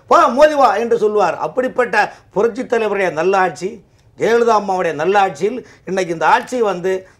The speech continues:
மோசமான சூழ்நிலைக்கு காரணம் எங்கும் ஊழல், எதிலும் ஊழல், எங்கும் நிறைந்தான் இறை-, இறைவன் என்பது எங்க பதிலும் பெட்டி கடலையும் கஞ்சா, போதைப் பொருள், ரவுடிகள், ரவுடிகள்ட வந்து முழுக்கனை தமிழ்நாட்டுல வந்து இன்னைக்கு இப்ப சரி, இன்னைக்கு ரவுடிகளை எங்க ஒன்று போடுங்க,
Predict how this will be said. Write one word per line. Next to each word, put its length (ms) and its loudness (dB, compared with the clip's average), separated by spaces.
மோசமான 680 2
சூழ்நிலைக்கு 460 -2
காரணம் 500 -2
எங்கும் 540 0
ஊழல், 420 0
எதிலும் 540 0
ஊழல், 380 2
எங்கும் 500 0
நிறைந்தான் 440 2
இறை-, 580 0
இறைவன் 280 0
என்பது 300 0
எங்க 320 0
பதிலும் 340 -2
பெட்டி 240 -2
கடலையும் 420 -2
கஞ்சா, 560 0
போதைப் 360 2
பொருள், 320 0
ரவுடிகள், 520 2
ரவுடிகள்ட 600 0
வந்து 360 -2
முழுக்கனை 440 0
தமிழ்நாட்டுல 580 0
வந்து 240 0
இன்னைக்கு 260 0
இப்ப 40 -2
சரி, 400 -2
இன்னைக்கு 320 -2
ரவுடிகளை 440 2
எங்க 140 -2
ஒன்று 180 0
போடுங்க, 380 -4